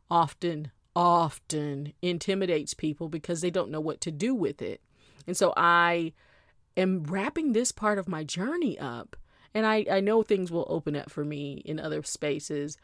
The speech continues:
but I'm wrapping this part of my journey up because I want to continue on the lessons that I learned from last year and to continue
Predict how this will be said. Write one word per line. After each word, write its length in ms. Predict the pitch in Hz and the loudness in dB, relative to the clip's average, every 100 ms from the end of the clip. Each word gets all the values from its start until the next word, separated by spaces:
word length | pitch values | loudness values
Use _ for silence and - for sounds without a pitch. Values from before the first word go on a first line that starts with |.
| _ _ _ _ | _ _ _ _
but 460 | 147 233 160 135 - - _ - | 6 8 8 4 -4 -20 _ 0
I'm 160 | 185 | 4
wrapping 340 | 185 175 180 170 | 6 6 4 -2
this 140 | 165 | -2
part 260 | - 175 - | 0 0 0
of 160 | 156 | -6
my 160 | 156 156 | -6 -6
journey 380 | 160 160 156 - | -6 -6 -6 -8
up 240 | 160 160 _ 151 | -10 -10 _ -10
because 1000 | 170 - - 254 254 156 147 151 175 - _ - - | -10 -10 -4 4 4 4 0 -2 -6 -10 _ -4 2
I 140 | 202 | 2
want 440 | 175 160 143 - - | 2 -2 -4 -6 -8
to 200 | 180 156 | -8 -6
continue 1040 | 160 151 - - 294 403 156 113 90 185 - | -8 -8 -8 -2 2 2 0 -4 -8 -12 -10
on 320 | 175 156 147 147 | -6 -4 -4 -4
the 80 | |
lessons 420 | 143 127 - 151 151 | -4 -4 -4 -8 -4
that 140 | 147 | -2
I 100 | 139 | -2
learned 240 | 135 143 | -4 -8
from 160 | - 147 | -8 -6
last 340 | 135 139 - | -4 -6 -8
year 300 | 160 147 175 - - - - | -6 -6 -6 -10 -20 -8 2
and 220 | 226 220 | 2 4
to 160 | 247 214 | 0 0
continue 960 | 226 185 233 277 320 190 160 160 160 | -2 0 2 2 2 2 0 -2 -4